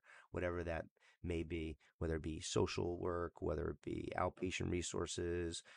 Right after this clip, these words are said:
whether it be just really just trying to get them better sooner, um, and making sure they're one hundred percent better before they leave the emergency department. So I, I, I want everyone to remember to keep that study in mind because it is a great resource for these patients.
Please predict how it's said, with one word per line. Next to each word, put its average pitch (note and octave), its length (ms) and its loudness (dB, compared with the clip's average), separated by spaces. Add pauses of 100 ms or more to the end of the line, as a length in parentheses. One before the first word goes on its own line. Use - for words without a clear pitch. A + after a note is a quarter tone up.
(160)
whether F2 140 0
it D#2+ 60 -2
be F2+ 60 0
just A#2 200 -2 (100)
really A2+ 260 4
just F#2+ 220 -2
trying G#2 160 4
to G2+ 80 4
get F#2+ 160 0
them F2+ 100 2
better F#2 240 4
sooner, F2 500 2 (360)
um, E2+ 500 0
and F#2 140 0
making F#2+ 200 2
sure G2 200 2
they're F2 160 4
one F2+ 180 4
hundred F2+ 240 2
percent E2+ 260 -2
better E2+ 200 2
before E2+ 260 -2
they E2+ 100 0
leave E2 200 -2
the E2 80 -2
emergency - 400 -2
department. - 440 -2
So - 120 2
I, G2+ 80 6 (100)
I, - 80 -2 (120)
I - 20 2
want A2+ 240 4 (100)
everyone G#2+ 300 4
to F#2+ 60 4
remember F2+ 540 4 (380)
to - 80 -2
keep - 280 0
that G#2+ 180 6
study F2+ 280 4
in F2 100 2
mind E2+ 500 4
because F2 320 -2
it F2 80 2
is G2 180 6
a F2 180 -2 (120)
great F2 520 0 (120)
resource F2+ 480 -2
for - 100 -6
these - 160 -6
patients. - 500 -6